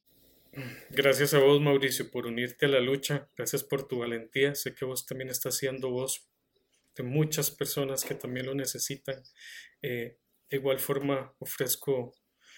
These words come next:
mi ayuda en lo que necesites también.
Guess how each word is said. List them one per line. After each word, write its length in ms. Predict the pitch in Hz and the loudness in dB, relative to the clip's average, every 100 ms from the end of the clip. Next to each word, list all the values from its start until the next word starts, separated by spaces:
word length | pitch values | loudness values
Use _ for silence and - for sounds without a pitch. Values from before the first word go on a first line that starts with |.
| _ _ _ _ | _ _ _ _
mi 120 | - 131 | -4 -2
ayuda 340 | 123 135 143 | 2 4 6
en 100 | 147 | 4
lo 120 | 139 | 2
que 120 | - 127 | -2 -6
necesites 800 | 117 123 120 - 131 123 - - | -4 -2 -4 -6 -4 0 -2 -2
también. 380 | 131 127 131 | -6 -6 -8